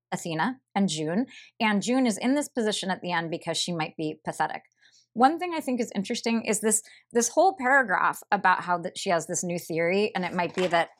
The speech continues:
other people are finding Athena, you know, uh, like, unbearable. But then she basically goes on to say the same thing, that Athena has everything. Like, she's, her, her, June's whole problem is that she cannot measure up. So it's all this competitive stuff,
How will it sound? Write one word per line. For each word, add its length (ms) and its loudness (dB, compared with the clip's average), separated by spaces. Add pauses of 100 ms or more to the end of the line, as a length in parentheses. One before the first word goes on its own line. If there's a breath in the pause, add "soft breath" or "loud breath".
(100)
other 220 2
people 320 -2
are 260 2
finding 500 -2
Athena, 640 -2
you 140 -4
know, 340 -4 (100)
uh, 160 2
like, 160 -2
unbearable. 640 0 (380 loud breath)
But 120 -2
then 160 2
she 140 -4
basically 440 0
goes 240 2
on 140 4
to 100 -4
say 200 0
the 120 0
same 280 0
thing, 260 0
that 120 -2
Athena 320 -2
has 240 2
everything. 500 -6
Like, 120 -4
she's, 200 0 (220)
her, 300 -2
her, 180 2
June's 480 0
whole 160 2
problem 480 2 (340 loud breath)
is 120 0
that 140 0
she 120 -4
cannot 400 0
measure 460 -2
up. 180 6 (380 soft breath)
So 140 2
it's 200 0
all 400 6
this 200 -6
competitive 640 -2
stuff, 420 0